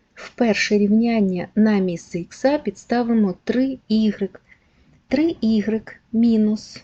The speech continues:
два ігрек дорівнює, а одиничку перенесемо вправо, дорівнює мінус одному. Два, три ігрек мінус два ігрек — це буде просто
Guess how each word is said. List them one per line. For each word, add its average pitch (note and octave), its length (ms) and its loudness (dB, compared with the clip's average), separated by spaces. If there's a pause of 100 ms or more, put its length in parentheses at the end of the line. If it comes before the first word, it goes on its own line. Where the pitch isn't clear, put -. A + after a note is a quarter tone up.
два A3+ 420 -4 (100)
ігрек G#3+ 560 -2 (2000)
дорівнює, C4+ 880 2 (520)
а G#3+ 100 0
одиничку A#3 540 2
перенесемо G#3+ 720 0
вправо, G3+ 640 -2 (320)
дорівнює B3+ 600 4
мінус C4 600 2 (100)
одному. F3+ 540 -6 (840)
Два, C#4 360 0 (100)
три D4 200 2
ігрек A#3 400 -2
мінус A3+ 300 0
два G3+ 220 0
ігрек — F#3 420 -2
це - 120 -6
буде F#3+ 240 -2
просто F#3 540 -6